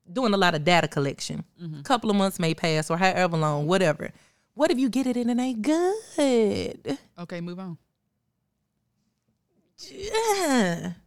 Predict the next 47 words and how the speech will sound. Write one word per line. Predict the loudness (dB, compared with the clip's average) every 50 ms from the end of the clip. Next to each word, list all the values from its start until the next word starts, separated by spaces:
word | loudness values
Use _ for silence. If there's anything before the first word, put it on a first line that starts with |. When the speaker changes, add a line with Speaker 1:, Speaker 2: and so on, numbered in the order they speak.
| _ _ _
Speaker 2:
But | -10 -10
see, | -8 -8 -8 -8 -8 -10
sex | -14 -12 -10 -10 -8 -8 -8
is | -8
not | -8 -8 -8 -8 -8
everything | -8 -6 -6 -8 -10 -10 -10 -12 -12
for | -12 -14
me. | -16 -16 -16 -20 -20 _ -14
So, | -12 -10
like, | -10 -10 -10 -2 0 0
Speaker 1:
It's | 0
not | 0 0 -2 -2
everything. | -2 -4 -6 -8 -10 -12 -14 -16 -18 -12
Speaker 2:
Well, | -6 -4 -2 -2 -2 -4 -4 -6
I | -4 -4
mean, | -4 -6 -6 -8 -8 -10 -12 _ _ _ _ _ _ -8
it's | -8 -6 -4
more | -4 -2 -2 -4
to | -6 -6 -6
you | -6 -4 -2
than | -2 0 2 4
it | 4 4
is | 2 2
to | 0 -2
me. | -2 -2 -2 -4 -4 -6 -6 -6 -10 -16 -16 -12 -2
Speaker 1:
Hell | 2 4 4 6 6 6 6 6
yeah. | 6 4 4 4 2 2
Speaker 2:
You | 2 0 0
know | 0 0
what | 0
I'm | 0
saying? | -2 -2 -2 -2 -4 -4
Like, | -2 -2 -2 -2 -2 -4 -6 -10 _ _ _ _ _ _ _ _ _ _ _ _ _
for | -4 -4
me, | -2 -2 -2 -2 -4 -4 -6 -6 -8 -10 -16 _ _ _ _ _ _ _ _ _ _ _ _ _ _ _ _ _ _ _ _ _ _ _ _ _ _ _ _ _ -20
<sighs> | -20 -20 -20 _ -20 -18 -16 -16 -18 -18 -18 -16 -14
I, | -12 -12 -12 -10
I'm | -10 -10
trying | -10 -10 -10 -10 -10
to | -8
figure | -8 -8 -8 -6 -6
out | -6 -6
a | -8
way | -8 -8 -10 -10
to | -10 -12
explain | -12 -14 -14 -14 -14 -14 -14 -14 -14 -14 -18
it. | -20 -20